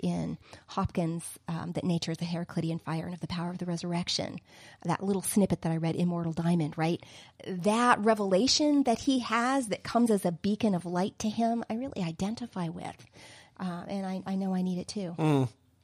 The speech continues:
Speaker 2: I was thinking in this connection that the question on the table is what manner of creature is man? In my own situation, I come around to the answer that man is a god. He is, um,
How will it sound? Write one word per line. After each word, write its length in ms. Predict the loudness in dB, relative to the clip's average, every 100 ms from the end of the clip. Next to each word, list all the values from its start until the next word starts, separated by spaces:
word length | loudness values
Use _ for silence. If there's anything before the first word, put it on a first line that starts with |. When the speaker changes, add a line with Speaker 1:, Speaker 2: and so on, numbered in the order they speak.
| _ _
Speaker 2:
I 80 | 6
was 140 | 8 8
thinking 300 | 4 2 4
in 100 | 6
this 160 | 4
connection 500 | 4 2 2 2 0
that 180 | 2 0 -4 _ _ _ _ -20 -10 -4
the 80 |
question 340 | 6 6 8 4
on 100 | 2
the 80 | 2
table 360 | 2 2 2
is 100 | 0
what 180 | 0 0
manner 280 | 2 2 2
of 100 | 0
creature 340 | 0 0 2
is 120 | 0 2
man? 460 | 2 2 2 -2 -6 -16 -20 -20 _ _
In 120 | 4 6
my 140 | 8
own 240 | 8 6
situation, 640 | 4 0 0 2 2 2 -2
I 140 | -2
come 200 | 2 4
around 260 | 6 6 4
to 100 | 2
the 160 | 2 4
answer 380 | 2 4 0 0 -12 -20 _
that 180 | 0 2
man 380 | 4 6 8 6
is 720 | 6 6 8 6 4 2 0 -2 _ _ _
a 60 | 0
god. 560 | 2 4 4 0 -4 -12 -16 _ _ _ _ _ _ _
He 200 | 2 4
is, 300 | 6 4 0 -4
um, 340 | -2 0 0